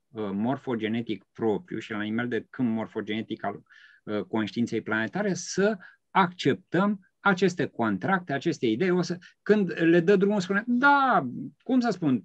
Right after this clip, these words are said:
toată evoluția aceasta, uh, tehnologică, dragilor, noi am făcut-o pe contractele astea. Uitați, cu, de la tranzistori, semiconductori, la microchipuri, la astea,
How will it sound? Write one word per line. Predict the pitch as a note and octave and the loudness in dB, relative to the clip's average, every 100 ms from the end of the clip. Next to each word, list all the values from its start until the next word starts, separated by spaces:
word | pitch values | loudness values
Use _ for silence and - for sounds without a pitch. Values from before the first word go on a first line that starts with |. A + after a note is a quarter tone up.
| _ | _
toată | B3 - | -4 0
evoluția | B3+ A#3 C4 - A3 | 0 2 0 2 0
aceasta, | G#3 A3+ G3+ E3+ D3 A#2+ - - - - | 2 2 0 2 2 0 -6 -20 -20 -2
uh, | C3+ C3 B2 A#2+ A#2 | 4 4 4 4 2
tehnologică, | - E3 F#3 A#3 C4+ F3 C3 - A2+ G#2+ F#2 - | 2 2 2 2 2 0 -2 0 2 2 -2 -8
dragilor, | - G2+ D#3 C3 A#2 A2 G#2+ | -8 -2 2 2 2 0 2
noi | B2+ | 4
am | E3+ | 4
făcut-o | C3+ C3+ - F3 F3 C#3 - | 4 0 2 2 2 -2 0
pe | D3 D3 - | 2 2 0
contractele | C3 A2 B2+ B2+ G#2 G#2+ | -2 -2 -4 -2 0 2
astea. | B2 - | 0 -2
Uitați, | G2+ G#2+ D3 C#3 | -4 0 0 -2
cu, | - A#2 | -4 -4
de | A2+ | 0
la | C3 A#2 | 0 0
tranzistori, | G#2+ A#2 A2+ F3 F3+ C#3 | 0 0 2 0 0 -2
semiconductori, | A#2+ C3+ B2+ C3 B2+ B2+ - G3 F3+ C#3+ B2+ | 0 -2 0 0 2 0 2 4 4 2 0
la | B2+ | 0
microchipuri, | C3+ C#3 D3+ D#3 - F#3 D#3+ A#2+ | 0 0 -2 -4 -4 -4 -2 -2
la | G#3+ | 0
astea, | B3+ - E3+ | 0 2 0